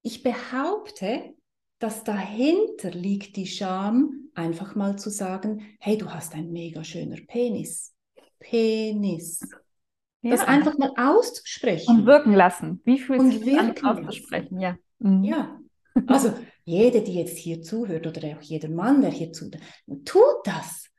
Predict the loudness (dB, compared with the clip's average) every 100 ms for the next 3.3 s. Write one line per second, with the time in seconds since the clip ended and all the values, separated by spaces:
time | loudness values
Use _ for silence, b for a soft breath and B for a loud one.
0 | _ -12 -6 -4 -4 -4 -4 -4 -8 -8
1 | -2 -2 -2 -4 -4 -2 -2 -4 0 0
2 | 0 -4 -10 -12 b b b _ _ -14
3 | -10 -10